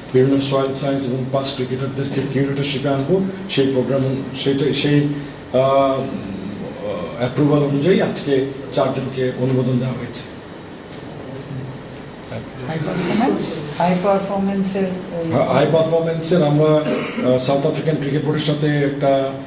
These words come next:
Speaker 1: এগ্রিমেন্টে আসছি এবং খালি হাই পারফরম্যান্স নয় এবং আমরা, এবং ডেভেলপমেন্ট ওমেন ক্রিকেট টিমের মধ্যে আগামী দু বছরের মধ্যে একটা রেসিপ্রোকাল ট্যুর হবে।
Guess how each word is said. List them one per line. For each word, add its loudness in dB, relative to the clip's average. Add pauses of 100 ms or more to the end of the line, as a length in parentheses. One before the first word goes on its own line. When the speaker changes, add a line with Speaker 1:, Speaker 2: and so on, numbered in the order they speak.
(160)
Speaker 1:
এগ্রিমেন্টে 2
আসছি 0
এবং 0
খালি 2
হাই 0
পারফরম্যান্স 0
নয় 4
এবং 0
আমরা, -2 (520)
এবং 2
ডেভেলপমেন্ট 2
ওমেন 4
ক্রিকেট 0
টিমের 2
মধ্যে 0
আগামী 2
দু 2
বছরের 2
মধ্যে 2 (280)
একটা 0
রেসিপ্রোকাল 0
ট্যুর 4
হবে। 4